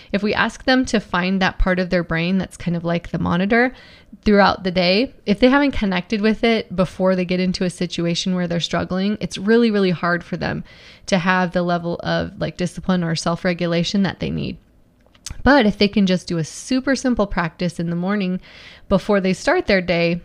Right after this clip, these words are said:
we open up the connection with that part of the brain so that it's much easier for it to work throughout the rest of the day. So taking those breaths, again, like, at the bus stop as kids are waiting for the bus, or maybe you're at a stoplight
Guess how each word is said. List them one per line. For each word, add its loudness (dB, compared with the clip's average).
we 0
open 2
up 2
the -2
connection -2
with 2
that 0
part 2
of -4
the -6
brain -4
so -4
that 0
it's -6
much 2
easier -2
for -6
it 0
to -4
work -2
throughout -6
the -4
rest -6
of -10
the -10
day. -6
So 2
taking 2
those 2
breaths, 0
again, 2
like, -4
at -4
the -2
bus 0
stop -4
as -4
kids -4
are 0
waiting 2
for 0
the 0
bus, 2
or 0
maybe -4
you're -2
at -2
a -4
stoplight -4